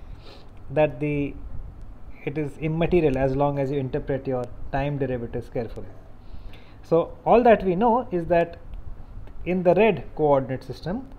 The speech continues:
there is a person, there is an observer who is sitting and watching the blue coordinate system, which in this course is usually the B F C S of the ri-, of a rigid body,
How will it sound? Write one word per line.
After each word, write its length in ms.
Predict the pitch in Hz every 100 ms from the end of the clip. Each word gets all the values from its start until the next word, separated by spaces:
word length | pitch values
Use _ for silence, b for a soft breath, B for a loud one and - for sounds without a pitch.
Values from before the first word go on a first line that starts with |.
| -
there 180 | 139 151
is 80 | 147
a 100 | 147 - - - -
person, 380 | 160 151 185
there 80 | 185
is 60 | 151
an 100 | 139
observer 480 | 131 151 156 - 226 -
who 60 |
is 100 | 143
sitting 340 | 156 139 190 262 - B B B
and 180 | 185 185
watching 400 | 190 185 196 185
the 80 |
blue 360 | 165 175 254 196
coordinate 480 | - 147 131 127 -
system, 380 | - - 196 262 - B B
which 340 | 180 196 - - - - - - - - - - -
in 140 | 160 175
this 200 | 233 -
course 340 | 160 160 156 -
is 180 | 151
usually 400 | 156 160 165 160
the 220 | 151 147 147 - 135
B 200 | 139 196
F 100 | 160
C 260 | - 151 139
S 140 | 139 - -
of 180 | 139
the 100 | 139
ri-, 140 | 139 143
of 140 | 127
a 80 | 139
rigid 280 | 127 123 113
body, 300 | 117 117